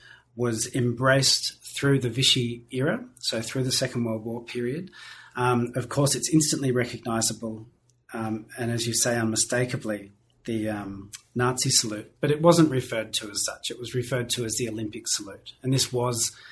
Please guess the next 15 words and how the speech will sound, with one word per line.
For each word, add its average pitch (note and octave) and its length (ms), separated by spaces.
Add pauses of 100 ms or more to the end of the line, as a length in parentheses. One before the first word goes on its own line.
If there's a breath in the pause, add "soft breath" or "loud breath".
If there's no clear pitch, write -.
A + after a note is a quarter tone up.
(300 loud breath)
the, A2 460 (100)
um, G#2 460 (440 loud breath)
formal G3+ 280
name C3+ 260
for A#2+ 280
it - 160 (140)
through C3+ 180
the A#2 60
thirties B2+ 760
up B2+ 160
until A2 520 (200)
the, A2+ 240
um, G2+ 380 (840 loud breath)
the A#2+ 80
Nazi A#2+ 600